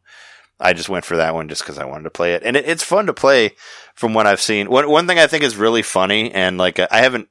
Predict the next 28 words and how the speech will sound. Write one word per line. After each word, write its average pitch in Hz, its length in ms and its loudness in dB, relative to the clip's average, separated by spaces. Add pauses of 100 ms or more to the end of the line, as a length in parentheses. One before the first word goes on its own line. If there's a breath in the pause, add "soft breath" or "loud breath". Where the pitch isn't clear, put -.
posted 98 380 0
on 87 120 0
Twitter 90 280 0
yet, 90 180 2
but 80 100 -2
I 76 60 -2
want 85 240 -2
to. 98 200 -2 (460 loud breath)
Whenever 127 340 2
you, 120 220 2
whenever 123 300 2
you, 151 140 2
like, 110 280 4
uh, 90 220 4 (460)
whenever 113 280 -2
you, 113 120 0
like, 95 180 -2
win 104 260 -2
a, 87 240 -2
whenever 101 260 -2
you 95 160 -4
complete 101 640 -4
a 92 100 2
race, 82 520 0 (380 loud breath)
instead 107 280 0
of 104 120 -2
saying, 101 340 0
like, 90 420 0